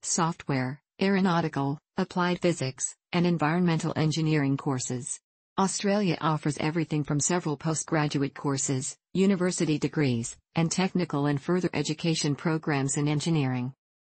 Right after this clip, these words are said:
There are around thirty-seven engineering institutions in Australia. These institutions not only offer high-quality education but also have a strong research focus,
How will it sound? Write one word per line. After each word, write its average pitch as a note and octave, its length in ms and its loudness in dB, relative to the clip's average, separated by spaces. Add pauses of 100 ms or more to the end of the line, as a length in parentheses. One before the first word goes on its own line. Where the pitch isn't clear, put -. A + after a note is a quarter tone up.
There F3+ 180 4
are F3 160 4
around E3 280 0
thirty-seven E3+ 640 0
engineering D#3 640 0
institutions D3+ 800 0
in D3 100 2
Australia. C#3 720 0 (420)
These G#3 240 2
institutions F#3 920 0
not D3+ 220 2
only D#3 240 2
offer D3+ 320 0
high-quality D3+ 600 2
education D3 640 0
but C3+ 160 -2
also E3 380 2
have D3+ 180 -2
a D3 60 -2
strong D3+ 360 0
research D3+ 500 -2
focus, C#3+ 600 -6